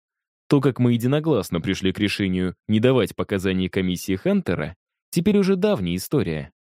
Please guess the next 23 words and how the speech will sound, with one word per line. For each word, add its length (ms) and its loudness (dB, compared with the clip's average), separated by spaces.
О 100 4
наших 360 2
мотивах 560 0
много 340 -2
писали, 600 -2
и 60 0
я 140 4
не 120 4
считаю 400 0
необходимым 760 0
повторять 580 0
всё 140 -2
это 160 0
здесь. 480 -4
Достаточно 640 2
сказать, 340 0
что 180 -2
я 60 0
по-прежнему 560 0
считаю 360 -2
наше 240 -2
общее 280 -2
решение 600 -2